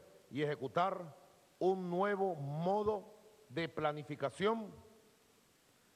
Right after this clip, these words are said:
de planificación, de política contra el crimen, terrorismo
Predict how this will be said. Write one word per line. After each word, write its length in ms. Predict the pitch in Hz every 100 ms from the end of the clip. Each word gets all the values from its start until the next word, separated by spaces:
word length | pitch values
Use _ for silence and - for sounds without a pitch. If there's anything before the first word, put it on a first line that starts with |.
| _ _ _ _ _ _ _ _ _ _ _
de 260 | - 123 170
planificación, 1000 | - 151 147 143 139 131 185 220 226 190 - - - - _ -
de 280 | 117 175 170
política 840 | 156 160 220 - 214 214 190 156 - - - - _ _ _ -
contra 480 | 226 220 - 202
el 160 | 185 156 -
crimen, 640 | - 233 220 170 135 113 92 87 - - _ _ _ _
terrorismo 840 | 190 175 170 185 226 156 127 98